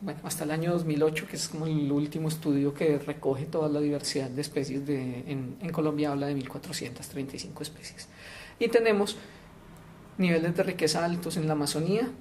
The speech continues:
setecientas noventa y cuatro especies, Orinoco, seiscientas cincuenta y una especies, Cuenca Magdalena Cauca, doscientas veintiocho, zona norte hacia el Caribe, eh, ciento ochenta y cinco especies, y hacia el Pacífico, ciento veinticuatro especies.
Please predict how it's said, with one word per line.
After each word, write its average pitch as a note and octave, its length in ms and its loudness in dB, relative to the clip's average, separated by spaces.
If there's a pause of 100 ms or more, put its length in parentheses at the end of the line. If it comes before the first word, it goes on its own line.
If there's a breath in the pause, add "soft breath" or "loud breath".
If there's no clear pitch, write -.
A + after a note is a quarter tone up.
(160)
setecientas D3 680 0
noventa D#3+ 260 0
y - 40 2
cuatro D3+ 260 0
especies, F#3+ 560 0
Orinoco, D3 440 0
seiscientas D3 460 -2
cincuenta E3 340 -2
y D#3 60 0
una D3+ 140 -2
especies, E3+ 500 -2 (420 loud breath)
Cuenca F#3 300 4
Magdalena E3 520 4
Cauca, E3+ 380 0
doscientas D3 440 -2
veintiocho, F3 580 -2 (260)
zona F3 640 0
norte E3+ 680 4
hacia D#3 220 2
el C3 80 -4
Caribe, D3+ 640 2 (180)
eh, D3 320 2
ciento D#3+ 300 -2
ochenta D#3+ 260 -6
y D3+ 60 0
cinco D#3 220 -4
especies, F3 460 -2 (260 loud breath)
y F#3 80 4
hacia F#3 200 2
el F3+ 60 -2
Pacífico, E3 500 -2
ciento C3+ 320 -6
veinticuatro C3+ 480 -8
especies. - 460 -14